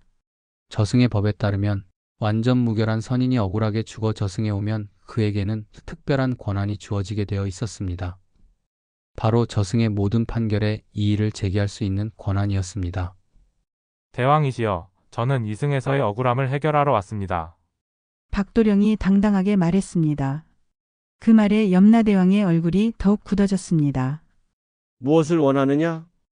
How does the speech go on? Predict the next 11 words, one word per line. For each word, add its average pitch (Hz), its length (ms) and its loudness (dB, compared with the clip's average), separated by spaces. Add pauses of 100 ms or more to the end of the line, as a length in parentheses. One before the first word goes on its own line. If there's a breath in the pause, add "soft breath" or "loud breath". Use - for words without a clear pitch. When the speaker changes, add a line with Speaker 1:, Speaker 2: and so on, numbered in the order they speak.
(400)
Speaker 2:
제게 131 320 -2
해를 165 200 0
끼친 165 360 -4
자들을 123 420 0
이곳으로 123 380 -4
불러주십시오. 104 840 -6 (680)
저는 143 400 -2
그들과 131 500 0
직접 - 380 -6
대면하고 131 480 -2
싶습니다. 98 640 -6